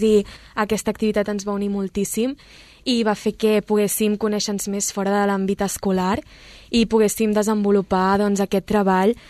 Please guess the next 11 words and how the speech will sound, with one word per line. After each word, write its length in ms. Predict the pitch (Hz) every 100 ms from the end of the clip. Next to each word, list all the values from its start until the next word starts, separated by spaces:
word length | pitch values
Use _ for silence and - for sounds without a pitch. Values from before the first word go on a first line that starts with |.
| - - - -
Em, 500 | 240 226 214 202 190
i 140 | 202 208
estem 240 | - 196
molt, 240 | 202 202
molt 160 | 208 196
contentes 440 | 208 202 196 196
del 120 | 196 190
que 100 | 98
va 80 |
sortir 300 | 190 - 190 190
perquè 500 | 202 - 202 185